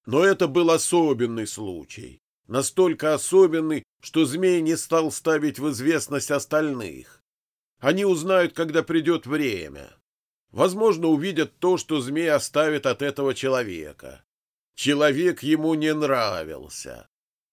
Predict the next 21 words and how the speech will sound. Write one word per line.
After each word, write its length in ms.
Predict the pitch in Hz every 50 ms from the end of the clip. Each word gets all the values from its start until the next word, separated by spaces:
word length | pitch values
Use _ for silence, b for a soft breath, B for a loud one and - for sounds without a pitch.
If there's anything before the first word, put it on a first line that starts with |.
| _ -
До 120 | 123 143
такой 320 | 139 160 156 - 185 165
степени, 520 | 151 - - - 185 185 156 151 156 160 156
что 220 | - - 165 165
змей 340 | 127 104 147 175 180 170 160
решил 380 | 147 160 147 - - 170 160 143
нарушить 520 | 139 143 151 165 165 151 - 147 135 -
негласное 640 | 143 147 135 135 156 151 - - - 135 135 135
правило 560 | 120 - 135 160 175 175 165 160 156 156 139 - - _ _ _ _
не 140 | 131 139 156
охотиться 640 | 156 143 - - 175 165 - 160 156 - - 151 156
на 140 | 151 156 160
острове. 800 | 156 131 110 87 82 - - - - 107 73 65 65 62 - _ _ _ _ _ _ _ _ _ _ _ _ _ _ _
Одной 460 | 113 143 170 165 180 208 214 202 160
смертью 580 | - - 160 180 185 180 151 - - 170 165
больше, 760 | 156 139 151 165 156 131 110 95 82 71 - - - 73 76
никто 320 | 90 143 165 - - 196 180
не 120 | 170 165
поймёт. 720 | 160 160 156 147 143 123 113 92 78 71 65 - - - _ _ _ _ _ _ _ _ _ _ _ _
И 140 | 147 151 143
тело, 560 | - - 135 143 147 160 180 185 202 208 208